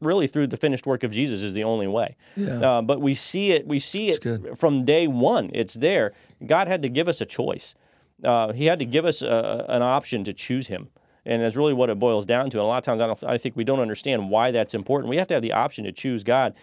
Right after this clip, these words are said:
Speaker 1: He doesn't want us, he doesn't, he didn't create us to be robots. He
Speaker 2: That's
Speaker 1: created
Speaker 2: right.
Speaker 1: us to choose fellowship.
Speaker 2: Without the choice, love doesn't exist.
Speaker 1: Yeah.
Speaker 2: You know, it, in other words, if you, if you have to love me, Mark,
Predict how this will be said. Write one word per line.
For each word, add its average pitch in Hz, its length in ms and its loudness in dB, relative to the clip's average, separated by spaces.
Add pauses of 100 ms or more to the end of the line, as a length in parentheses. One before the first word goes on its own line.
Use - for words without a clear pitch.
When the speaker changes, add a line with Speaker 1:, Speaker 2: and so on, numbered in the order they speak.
(140)
Speaker 1:
He - 100 -4
doesn't 156 300 0
want 143 240 2
us, 117 180 0
he 135 100 -6
doesn't, 165 320 0
he 139 80 2
didn't 156 360 2
create 156 360 2
us 123 140 2
to - 100 -12
be 123 120 0
robots. 110 480 2
He 123 80 -4
Speaker 2:
That's 127 120 0
Speaker 1:
created 147 200 2
Speaker 2:
right. 143 80 2
Speaker 1:
us 120 100 0
to - 100 -12
choose 120 300 0
fellowship. 117 460 0 (120)
Speaker 2:
Without 170 680 0
the 160 140 -2
choice, 160 720 0 (260)
love 143 280 0
doesn't 143 280 -2
exist. 117 560 -6
Speaker 1:
Yeah. 101 180 0 (340)
Speaker 2:
You 151 100 2
know, 151 340 0
it, 139 200 -4 (640)
in 156 180 0
other 170 200 2
words, 147 220 0
if 143 180 -2
you, 156 220 0 (320)
if 151 240 -2
you 226 520 0
have 175 560 -2
to 226 440 -2
love 180 260 2
me, 202 220 -2
Mark, 190 400 0